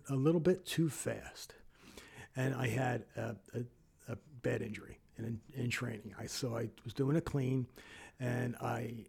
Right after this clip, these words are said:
uh, it was a hundred and twenty kilos, I remember it, in my parents' backyard on a cement slab. And,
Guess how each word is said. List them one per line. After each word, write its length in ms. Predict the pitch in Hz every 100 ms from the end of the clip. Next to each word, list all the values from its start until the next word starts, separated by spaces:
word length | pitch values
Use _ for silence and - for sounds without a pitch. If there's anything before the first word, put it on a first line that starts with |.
| - 127
uh, 160 | 113 - 127
it 40 |
was 120 | 117
a 20 |
hundred 220 | 104 123 139
and 80 |
twenty 200 | - 135
kilos, 380 | 127 139 120 120
I 60 | 117
remember 460 | 120 123 120 123
it, 600 | - - - - - -
in 180 | 123 113
my 240 | 120 117 - - -
parents' 340 | 131 127 123
backyard 720 | 117 120 127 123 123 117 110 - -
on 100 | 113
a 80 | 107 98
cement 460 | - 127 120 123 -
slab. 500 | - 131 120 110 120 - - - - - - -
And, 400 | 120 120 113